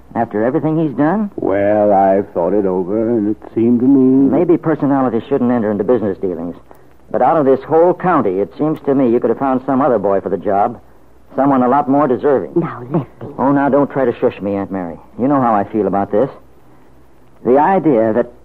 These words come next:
Speaker 1: that David, my best
Speaker 2: Hold
Speaker 1: friend
Speaker 2: on
Speaker 1: could
Speaker 2: a minute, Lefty. No sense in blowing your top. You see, it's not only that I think Bill Meade is just the right man for the job.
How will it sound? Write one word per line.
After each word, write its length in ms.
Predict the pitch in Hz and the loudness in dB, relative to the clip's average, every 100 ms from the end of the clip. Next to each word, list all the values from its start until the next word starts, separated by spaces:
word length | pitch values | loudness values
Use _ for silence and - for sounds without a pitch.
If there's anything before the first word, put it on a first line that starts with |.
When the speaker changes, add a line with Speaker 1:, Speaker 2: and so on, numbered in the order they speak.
| - | -4
Speaker 1:
that 180 | 165 135 | -2 0
David, 380 | 160 208 123 123 | 2 4 4 2
my 160 | 160 | 2
best 260 | 156 190 240 | 2 2 0
Speaker 2:
Hold 160 | - 117 | 0 2
Speaker 1:
friend 220 | 147 156 | 4 6
Speaker 2:
on 160 | 165 | 6
Speaker 1:
could 60 | 160 | 6
Speaker 2:
a 20 | |
minute, 240 | 143 135 120 | 6 4 2
Lefty. 500 | 110 101 - 120 127 - - - - - - - - | 0 -2 -2 -4 -4 -12 -20 -20 -20 -20 -20 -20 -8
No 220 | 92 101 | -6 -2
sense 180 | 123 120 | 0 0
in 160 | 113 113 | 2 2
blowing 300 | 127 127 123 | 4 4 2
your 100 | 120 | 2
top. 400 | - 135 92 - - - - - - - - - - - - - | 0 0 -2 -4 -20 -20 -20 -20 -20 -20 -20 -20 -20 -20 -20 -8
You 160 | 95 - | -6 -2
see, 320 | 110 98 85 - - - - - - - | 0 2 0 -6 -20 -20 -20 -20 -20 -8
it's 220 | - - | -8 0
not 180 | 123 117 | 2 4
only 260 | 104 98 92 | 2 2 0
that 120 | 92 | 0
I 160 | 90 | 0
think 300 | 87 101 90 | -2 -4 -4
Bill 200 | 82 107 | 0 0
Meade 340 | 95 104 101 90 | 2 2 0 0
is 140 | 90 | -4
just 240 | 82 92 - | -4 -4 -4
the 100 | 92 | -4
right 260 | 98 87 | -2 -2
man 400 | 92 123 160 104 | -2 0 0 -2
for 120 | 95 | -6
the 100 | 82 | -10
job. 460 | 71 73 69 - 151 | -10 -10 -8 -8 -10